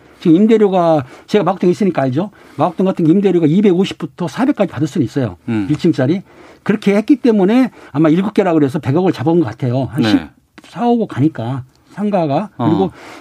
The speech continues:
Speaker 1: 보통 임대료가 오천에서 한 삼백 정도 가니까 일곱 개라고 그러면은 몇천 받는 거죠. 요 내용을 계약을 했는데 그 계약을 했을 때 박수홍 씨가 확인을 안 했던 것 같아요. 그러니까
Speaker 2: 어.
Speaker 1: 자기 소유인 줄 알았는데 알고 봤더니 한 개 정도만 상가가 자기 거고
Speaker 2: 예.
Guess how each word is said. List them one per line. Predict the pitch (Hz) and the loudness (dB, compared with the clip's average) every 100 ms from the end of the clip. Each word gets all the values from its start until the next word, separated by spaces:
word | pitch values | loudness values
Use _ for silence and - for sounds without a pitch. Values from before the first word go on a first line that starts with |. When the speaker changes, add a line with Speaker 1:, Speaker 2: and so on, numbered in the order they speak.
| - | -6
Speaker 1:
보통 | 196 196 | -2 2
임대료가 | 175 202 185 165 | 2 2 2 2
오천에서 | 160 190 202 185 160 160 | 0 0 0 0 0 0
한 | 156 | 0
삼백 | 156 226 196 151 - | 0 -4 -4 -6 -2
정도 | 160 143 | -2 0
가니까 | - 156 175 208 - - - _ | 0 0 0 -4 -6 -20 -20 _
일곱 | 151 196 - | 0 2 2
개라고 | 196 165 | 2 4
그러면은 | 156 143 156 147 | 4 4 2 2
몇천 | 151 175 | 0 -2
받는 | - 151 | 2 4
거죠. | 131 120 165 - - | 4 0 -4 -8 2
요 | 160 233 | 4 4
내용을 | 180 180 214 226 269 - - - - - _ | 4 4 4 2 0 -2 -14 -20 -20 -20 _
계약을 | 175 233 214 | 0 0 2
했는데 | 233 220 202 247 | 2 2 0 -2
그 | - 208 | -4 -6
계약을 | 196 214 226 | 0 2 2
했을 | 226 220 | 0 -4
때 | - 220 220 | -2 0 0
박수홍 | - 156 214 202 | -4 -6 -4 -4
씨가 | 196 185 | -4 -8
확인을 | 220 277 240 - | -2 2 0 -2
안 | - 117 | -8 -4
했던 | 143 - 254 | -4 0 2
것 | 214 | 2
같아요. | 143 101 101 | -4 -10 -10
그러니까 | - 208 123 107 98 | -2 0 2 0 -4
Speaker 2:
어. | - - | -12 -20
Speaker 1:
자기 | - 185 277 | -6 2 2
소유인 | 277 302 285 | 6 6 6
줄 | 220 | 4
알았는데 | 226 226 170 | 0 0 0
알고 | 220 233 | 0 0
봤더니 | 220 226 240 262 _ _ _ | 0 0 2 0 _ _ _
한 | - 302 | 2 4
개 | 294 262 | 6 4
정도만 | 226 190 170 233 220 _ | 2 2 2 0 -2 _
상가가 | - 190 190 180 | -16 -10 -8 -10
자기 | - 156 | -6 -6
거고 | 139 139 147 95 135 | -2 0 0 -2 -2
Speaker 2:
예. | 120 | -2